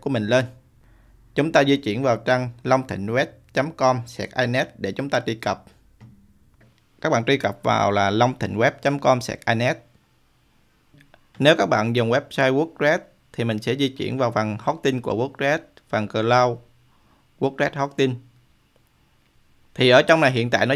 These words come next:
giảm giá đến sáu mươi tám phần trăm. Ở gói một website bình thường mình mua hai mươi chín nghìn một tháng, hiện tại nó giảm còn là chín nghìn hai trăm tám mươi đồng một tháng. Với cái gói này thì dung lượng của nó là năm trăm mười hai mê,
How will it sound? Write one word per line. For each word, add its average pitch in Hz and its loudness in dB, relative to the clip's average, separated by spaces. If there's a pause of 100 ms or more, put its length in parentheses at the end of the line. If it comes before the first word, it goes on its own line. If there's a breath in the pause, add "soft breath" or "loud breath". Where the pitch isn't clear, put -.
giảm 135 0
giá 143 4
đến 165 0
sáu 170 0
mươi 175 -2
tám 151 0
phần 123 -4
trăm. 139 2 (920 soft breath)
Ở 123 4
gói 156 8
một 131 0
website 139 2
bình 120 0
thường 117 0
mình 117 -2
mua 131 2
hai 139 2
mươi 135 0
chín 175 -2
nghìn 120 0
một 107 -4
tháng, 135 0 (100)
hiện 113 -2
tại 107 2
nó 143 2
giảm 139 2
còn 107 4
là 98 2
chín 165 -2
nghìn 120 0
hai 120 0
trăm 123 2 (100)
tám 165 0
mươi 151 0
đồng 101 0
một 113 -8
tháng. 131 0 (540)
Với 160 6
cái 180 4
gói 170 6
này 139 2
thì 117 0
dung 135 2
lượng 101 0
của 127 -2
nó 139 2
là 139 2
năm 131 4
trăm 131 2
mười 120 2
hai 131 2
mê, 131 4